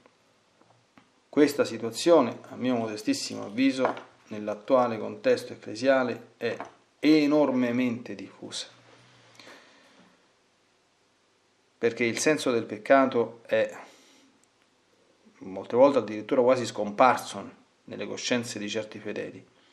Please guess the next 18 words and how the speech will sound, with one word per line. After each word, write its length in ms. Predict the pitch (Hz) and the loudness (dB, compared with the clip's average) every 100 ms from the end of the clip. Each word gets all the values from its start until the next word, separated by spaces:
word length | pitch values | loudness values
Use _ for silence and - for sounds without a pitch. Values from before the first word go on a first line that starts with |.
| _ - - _ _ _ _ - | _ -20 -20 _ _ _ _ -8
e 120 | 113 | -2
la 120 | 107 | 2
leggerezza 760 | 143 147 131 127 139 - - 110 | 2 2 0 2 2 2 -2 -2
con 160 | 104 | -2
cui 160 | 95 113 | -6 -8
ci 60 | 101 | -6
si 60 | |
accosta 360 | 101 123 113 107 | -2 -2 0 0
alla 80 | 104 | -2
Santa 320 | 113 113 110 | -2 -6 -8
Comunione 720 | 110 135 127 113 120 117 - - | -4 -2 0 -2 -2 -6 -8 -6
è 280 | 113 - - - _ _ _ _ _ _ | -4 -4 -8 -20 _ _ _ _ _ _
spaventosa. 1120 | - - 123 120 117 117 156 120 - 101 - _ _ _ _ _ _ _ _ | -4 4 4 4 -2 6 6 6 -2 -6 -8 _ _ _ _ _ _ _ _
Ecco, 280 | - - - _ _ - | -20 -20 -20 _ _ -14
un 200 | 104 101 | -12 -2
tempo 600 | 143 143 131 104 104 - | 2 2 0 -4 -10 -4
era 480 | 104 107 104 95 - | 0 0 0 -6 -14
chiarissimo 1000 | - 107 117 147 - - 104 98 101 | -4 0 2 2 0 -4 -8 -10 -12